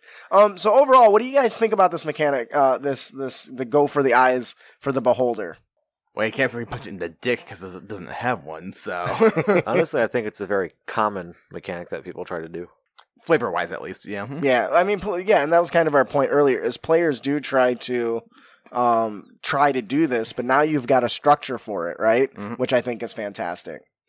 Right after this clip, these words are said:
Speaker 1: Um, Brandon, which creature did you pick?
Speaker 3: I chose dragons.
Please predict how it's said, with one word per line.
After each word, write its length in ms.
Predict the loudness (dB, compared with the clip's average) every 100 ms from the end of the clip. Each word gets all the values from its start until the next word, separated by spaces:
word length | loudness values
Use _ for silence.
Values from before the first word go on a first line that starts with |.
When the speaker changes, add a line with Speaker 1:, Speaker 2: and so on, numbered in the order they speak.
| _ -20 -20 _ -2
Speaker 1:
Um, 460 | 2 4 4 2 2
Brandon, 340 | 2 4 0
which 180 | -4 -2
creature 300 | -4 0 0
did 160 | 0
you 100 | 0
pick? 280 | 0 -2 -2 _ -20 -20 _ _ _ _ _ _
Speaker 3:
I 120 | -10 -6
chose 260 | -2 -2
dragons. 560 | 2 2 2 -4 -12